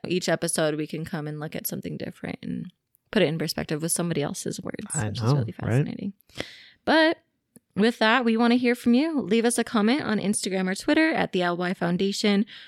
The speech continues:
Speaker 1: or on Facebook, of course, facebook dot com slash the L Y Foundation. Let us know what you thought about today's episodes and what everything we talked about means for you, or even possibly what your culture has to say about happiness.
Speaker 2: Absolutely. Also, please leave us a review of the L Y F podcast.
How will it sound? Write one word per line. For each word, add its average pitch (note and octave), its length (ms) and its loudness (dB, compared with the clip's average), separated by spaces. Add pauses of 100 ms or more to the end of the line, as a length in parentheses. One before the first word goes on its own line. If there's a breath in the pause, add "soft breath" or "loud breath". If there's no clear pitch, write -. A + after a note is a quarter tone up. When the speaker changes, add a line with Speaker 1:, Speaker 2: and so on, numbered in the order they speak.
(140 loud breath)
Speaker 1:
or G#3+ 180 4
on G#3+ 120 4
Facebook, E3+ 380 -4
of E3 140 -4
course, A#3+ 360 0
facebook - 380 -4
dot - 200 -4
com D3+ 260 -4
slash E3 260 -4
the - 240 -4
L - 160 -4
Y - 140 -4
Foundation. - 680 -8 (380 loud breath)
Let C4+ 120 4
us F4+ 140 2
know D#4 100 4
what C4+ 120 4
you C4+ 80 2
thought A#3+ 160 2
about G#3 160 0
today's G3 320 -2
episodes F3+ 640 -2
and F3+ 220 0 (340 loud breath)
what F#3+ 180 2
everything F#3+ 480 2
we F3 140 0
talked F3 280 -4
about E3+ 380 -2 (160)
means F#3 480 2
for F3+ 120 2
you, F#3+ 180 6
or G#3 180 4
even B3+ 240 0
possibly G#3+ 380 0
what F#3 200 0
your G3 200 0
culture - 500 -4
has E3+ 220 -8
to - 100 -8
say - 220 -4
about - 280 -6
happiness. - 680 -10 (260)
Speaker 2:
Absolutely. A2 640 2 (100)
Also, C#3 320 4
please D3 280 2
leave C#3+ 160 4
us C#3+ 140 4
a B2+ 60 -2
review C3+ 600 4
of B2 100 2
the A2 120 4
L A2 100 4
Y G2+ 160 4
F G2 100 2
podcast. D3 640 2